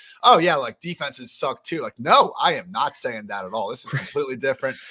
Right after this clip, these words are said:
Speaker 1: I am, back in the day when I put that, I've got my U Chicago shirt on right now. Fifty-one, that's a linebacker number. That's a real
Speaker 2: Yeah.
Speaker 1: linebacker number. I love defense. That's where the Kings play. And John, you know, hat tip to you, man. You are,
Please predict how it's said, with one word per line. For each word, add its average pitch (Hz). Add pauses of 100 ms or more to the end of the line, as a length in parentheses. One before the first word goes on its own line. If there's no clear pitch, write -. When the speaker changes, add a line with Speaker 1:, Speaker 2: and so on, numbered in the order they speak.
(160)
Speaker 1:
I 131
am, 147
back 165
in 180
the 170
day 165
when 135
I 143
put 151
that, 143
I've 143
got 135
my 120
U 123
Chicago 113
shirt 117
on 110
right 104
now. 101
Fifty-one, 208 (260)
that's -
a 185
linebacker 160
number. 90
That's 123
a -
real 139
Speaker 2:
Yeah. 127
Speaker 1:
linebacker 120
number. 117
I 110
love 135
defense. 127
That's 143
where 165
the 131
Kings 147
play. 139
And 113
John, 123 (300)
you 120
know, 107
hat -
tip 190
to 160
you, 151
man. 127
You 180
are, 143